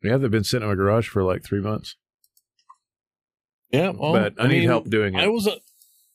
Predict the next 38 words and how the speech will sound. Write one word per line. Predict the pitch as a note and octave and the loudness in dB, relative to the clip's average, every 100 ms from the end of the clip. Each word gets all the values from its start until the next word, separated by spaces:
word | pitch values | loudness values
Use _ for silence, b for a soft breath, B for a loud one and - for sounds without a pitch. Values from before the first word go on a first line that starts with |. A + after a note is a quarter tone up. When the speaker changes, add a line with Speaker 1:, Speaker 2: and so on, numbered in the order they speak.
| _ _ _ _ _ _ - | _ _ _ _ _ _ -2
Speaker 2:
you, | B2 B2+ | 0 0
you | B2 A#2 | 2 2
need | A#2+ A#2 | 4 2
help | A#2 C3 C3 | 0 0 0
doing | B2 B2+ D3 | 0 2 0
it? | E3 - | -2 -2
I'm | A#2+ | -2
sorry, | A2 A2+ A2+ | 0 0 0
man. | G#2 G#2+ | 0 0
I, | G#2+ G#2+ G#2 G2+ G#2 | 0 0 0 0 0
I, | G2 F#2 | 0 -2
Speaker 1:
No, | F#2+ C3 B2 A#2 | 0 2 4 2
Speaker 2:
I | |
Speaker 1:
it's, | A#2+ - - - _ _ - | 0 -4 -8 -12 _ _ -6
it's | - C#3 | -2 0
what | D3 G#2 | 0 0
my | G#2+ | 0
dad's | F#2+ F#2+ E2+ | 2 0 0
done | - F#2+ | -2 0
my, | F#2 F2+ F#2 - _ | 0 0 -4 -8 _
almost | G#2+ G#2+ G2 - | -2 -2 -2 -2
my | F2+ | -4
entire | E2+ F2 E2+ | -2 -2 -2
life, | E2+ F2 - | -4 -6 -8
so | - A2 F#2+ | -8 -6 -6
he's | F#2+ F2+ | -6 -6
coming | - E2+ | -6 -4
over | E2+ E2+ | -4 -4
here, | E2+ E2 | -4 -2
and | E2+ | -4
me | F2 | -4
and | E2+ | -4
him | E2+ | -4
are | E2+ | -6
putting | - - | -8 -6
them | - | -8
all | G1+ | -6
in. | D#2+ F2 | -6 -8